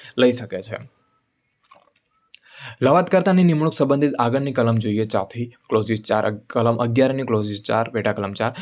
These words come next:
તો એની અંદર છે કે જો લવાદ કરારમાં એકલ લવાદ કરતા હોય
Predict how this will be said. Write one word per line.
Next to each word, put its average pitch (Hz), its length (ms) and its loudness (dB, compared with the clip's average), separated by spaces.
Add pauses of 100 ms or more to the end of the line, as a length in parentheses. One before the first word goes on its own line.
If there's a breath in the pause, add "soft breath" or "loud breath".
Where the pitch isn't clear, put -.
(160 loud breath)
તો - 80 2
એની 165 240 4
અંદર 185 240 6
છે 175 180 2
કે 170 140 2
જો 127 240 4
લવાદ 113 480 4
કરારમાં 139 640 2
એકલ 180 340 4
લવાદ 123 280 4
કરતા 117 260 -2
હોય 101 360 -4